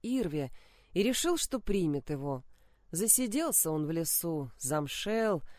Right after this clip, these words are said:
покрылся тонкой осенней паутинкой. Пришла пора вспомнить, почему он скрывался в этих местах пять лет,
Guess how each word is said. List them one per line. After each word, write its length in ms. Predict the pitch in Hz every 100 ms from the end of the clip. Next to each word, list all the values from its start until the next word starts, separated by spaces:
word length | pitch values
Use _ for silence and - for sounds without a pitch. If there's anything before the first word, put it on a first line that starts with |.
| - -
покрылся 600 | - 151 220 254 - 170
тонкой 640 | - - 208 226 208 170 165
осенней 640 | - - 185 190 180 156
паутинкой. 1000 | - 151 143 - 165 165 151 139 143 120 - - - - _ _ _ -
Пришла 480 | 180 190 - 254 247
пора 320 | 190 226 226
вспомнить, 920 | - - - 285 269 202 156 - - _ -
почему 380 | 185 - 277 302
он 160 | 220
скрывался 760 | 175 - 185 180 226 208 - 165
в 20 |
этих 340 | 185 180 160
местах 520 | 165 165 - - 214 208 -
пять 260 | 185 -
лет, 360 | 170 156 139